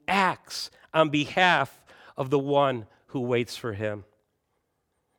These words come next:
Friends, that is exactly what God did for Habakkuk. God acted in his perfect timing. And I promise you, according to Scripture, when we wait on the Lord, when we have a patient trust in him,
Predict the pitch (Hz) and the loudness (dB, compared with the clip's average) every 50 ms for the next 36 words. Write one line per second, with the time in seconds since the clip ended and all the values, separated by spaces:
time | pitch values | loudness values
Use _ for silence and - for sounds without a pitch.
0 | - - - - - - 160 156 156 160 156 123 - 165 156 156 151 131 147 131 | -20 -20 -20 -6 2 6 8 8 8 8 6 2 0 0 2 2 2 0 -2 -4
1 | - - 151 156 160 151 - 170 156 151 156 139 - - 147 143 139 131 120 143 | 0 2 4 4 4 2 0 -2 -2 -2 -2 -2 -2 0 0 0 0 0 -2 -4
2 | 139 - - - 139 135 131 - _ - - 127 120 117 120 - - 123 113 - | -4 -4 -4 -4 -4 -4 -4 -6 _ -6 -2 -2 -2 -2 -4 -8 -8 -8 -8 -8
3 | - _ - - - - - 147 135 123 170 165 175 185 190 190 185 - - - | -12 _ -20 -20 -20 -20 -18 -16 -10 -4 0 2 4 4 4 4 2 -2 -6 -8
4 | - 156 165 180 180 _ - - 170 165 156 - - 160 151 135 - - 170 180 | -6 -4 -4 -4 -6 _ -2 -2 -2 -2 -2 -2 -4 -4 -4 -4 -4 0 2 4
5 | 185 180 160 - - - - - 185 170 - - 170 151 - - - - 160 165 | 4 2 0 -4 -8 -14 -6 -2 -2 -2 -2 -2 -6 -8 -8 -6 0 2 4 4
6 | 165 165 170 165 160 151 - - - - - - - - - 175 170 180 175 170 | 4 4 2 0 0 -2 -4 -10 -18 -20 -20 -20 -10 -4 0 2 4 4 4 2
7 | - - - - - 214 220 220 214 214 196 - - 202 190 185 165 - - 190 | 0 -8 -8 0 4 6 6 8 8 6 4 2 0 0 0 0 0 0 0 0
8 | 185 170 170 160 151 143 - - - 180 170 - - 180 175 156 - - 170 - | 0 0 -2 -4 -4 -6 -6 -2 -2 -2 -2 0 -2 -2 -2 -2 -4 -8 -4 2
9 | 170 185 185 190 185 185 165 165 180 208 220 233 226 208 208 196 190 185 180 170 | 4 6 6 6 6 4 2 -4 -2 0 2 4 4 6 6 6 6 4 2 0
10 | 165 170 175 165 160 156 147 - - - - - 196 196 202 196 196 190 196 190 | 0 2 2 4 2 2 0 -4 -10 -4 2 4 6 8 8 8 8 8 6 4
11 | - - - - 240 240 214 - - 196 175 - - - 190 175 147 - - 175 | 4 2 -4 -2 -2 -2 -2 -2 -4 -6 -6 -4 -2 0 0 0 -2 -4 -6 -4
12 | 175 160 143 147 170 175 165 165 165 139 | -4 -2 -2 0 2 2 2 2 0 -6